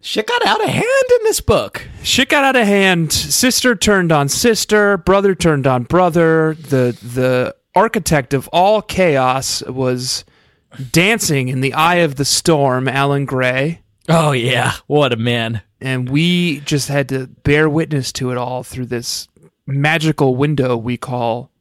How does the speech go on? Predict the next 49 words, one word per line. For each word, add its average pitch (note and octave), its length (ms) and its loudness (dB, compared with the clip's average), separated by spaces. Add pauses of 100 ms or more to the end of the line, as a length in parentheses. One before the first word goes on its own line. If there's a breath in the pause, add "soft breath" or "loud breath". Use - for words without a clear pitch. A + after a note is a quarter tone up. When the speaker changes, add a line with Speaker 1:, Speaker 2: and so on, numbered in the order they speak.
Speaker 2:
the C3+ 200 0
written C#3 460 0
word. B2+ 400 0 (360)
Speaker 1:
Yeah. E3+ 340 -2 (640 loud breath)
Speaker 2:
Unable F#3 400 2
to C3 380 0 (200)
pick F#3+ 180 2
a E3 60 2
side, C3+ 420 0
unable D3 380 0
to B2+ 500 0
influence C#3 840 -2 (200)
anyone C#3+ 420 2
in C3 100 -4
either C3 180 -2
direction. A2+ 640 -6 (560 soft breath)
Everyone G3+ 320 2
was C#3 120 2
being C#3 240 2
a B2+ 60 0
real D3+ 160 2
dingleberry, B2+ 680 0
and A#2+ 80 -2
if B2+ 120 -4
I D#3+ 80 2
could E3 100 0
have D#3 80 0
just C#3 140 0
Speaker 1:
<laughs> - 20 -8
Speaker 2:
hopped C#3+ 220 0
into C#3 160 0
this C3+ 160 0
book C3 300 -2
and A#2+ 100 -6
been A#2+ 160 -6
like, A#2 320 -8 (680 loud breath)
"Christy, G#3+ 380 0
not F3+ 220 2
everyone F3 300 2
likes E3 240 0
going D#3+ 160 2
to C#3+ 80 2
school C#3 240 0
in B2+ 80 0
their A#2 120 2
underwear. G#2+ 460 0
Cool G#2+ 320 0
it." D#2 160 -2
Speaker 1:
Yeah. C#3 320 -4